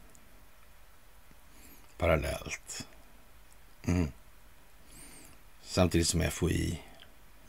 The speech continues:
går ut med sin rapport.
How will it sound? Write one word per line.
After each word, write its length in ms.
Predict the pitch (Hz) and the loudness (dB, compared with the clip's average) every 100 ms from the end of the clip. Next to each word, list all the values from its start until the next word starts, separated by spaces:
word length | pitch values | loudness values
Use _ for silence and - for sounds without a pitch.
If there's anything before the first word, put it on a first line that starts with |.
| - - - - - | -20 -20 -20 -20 -10
går 160 | - 85 | 2 4
ut 300 | 82 78 - | 4 0 -4
med 220 | 82 80 69 - - - - - - - - - - - - - - - - - - - - - - - - - - - | -4 -4 -6 -12 -20 -20 -20 -20 -20 -20 -20 -20 -20 -20 -20 -20 -20 -20 -20 -20 -20 -20 -20 -20 -20 -20 -20 -20 -20 -2
sin 500 | - - 98 78 71 | 2 4 4 4 0
rapport. 1000 | - - - - - - - - - - | -4 -6 -4 -6 -6 -14 -20 -20 -14 -14